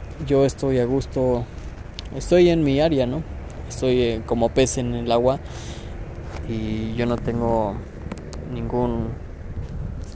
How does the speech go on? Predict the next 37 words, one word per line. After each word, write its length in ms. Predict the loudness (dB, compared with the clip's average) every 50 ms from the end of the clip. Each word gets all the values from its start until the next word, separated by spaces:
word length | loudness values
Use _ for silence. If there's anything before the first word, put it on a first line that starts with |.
| -6 -4 -2
ningún 340 | 0 2 4 6 6 6 8
problema 480 | 8 8 8 10 8 8 6 6 2 2
con, 200 | 0 -2 -4 -4 -4 -6 -8 -6 -6 -4 -4 -2 -2 -4 -4
con 160 | -4 -4 -4
estar 300 | -4 -2 2 4 4 6
ahí. 240 | 6 6 6 4 2 0 -4 -10 -10 -10 -10 -10 -10 -10 -10 -10 -12 -12 -12 -12 -10 -10
Entonces, 600 | -4 -2 0 0 2 2 2 2 0 -2 -4 -6 -10 -12 -16 -14 -12 -6 0 4
dado 280 | 6 8 8 10 10
esto, 500 | 10 8 8 6 4 2 4 4 2 0 0 -4 -6 -8 -10 -10 -10 -12 -12 -6 -4
pues 140 | -4 -2 0
sí 80 | 0
es 100 | 0 2
una 180 | 4 4 4 4
pequeña 400 | 4 2 0 0 2 4 4 4
reflexión, 500 | 4 2 0 -2 -2 -2 0 2 2 2
¿no? 100 | 2 0
Para 200 | 2 2 0 0
todos 280 | 0 0 0 0 0 -2
ustedes 680 | -4 -4 0 2 2 4 4 4 2 0 -2 -6 -6 -2 0
o 180 | 2 2 2
toda 240 | 2 4 4 4 6
la 100 | 4 2
gente 300 | 0 -2 -4 -4 -6 -6
que 360 | -6 -6 -4 -4 -2 -4 -4 -4 -4 2 4
va 60 | 4
a 40 | 4
empezar 260 | 4 2 -2 -2 -2
a 60 | -2
trabajar 320 | 0 0 0 0 0 0 -4
en 80 | -4
cocina 460 | -4 -6 -6 -4 -4 -2 0 2 2 0
o 100 | 0 0
que 80 | -2
ya 100 | -2 -2
trabaja 280 | 2 4 4 4 4 2
en 80 | -2
cocina. 480 | -4 -4 -4 0 2 2 4 4 2 2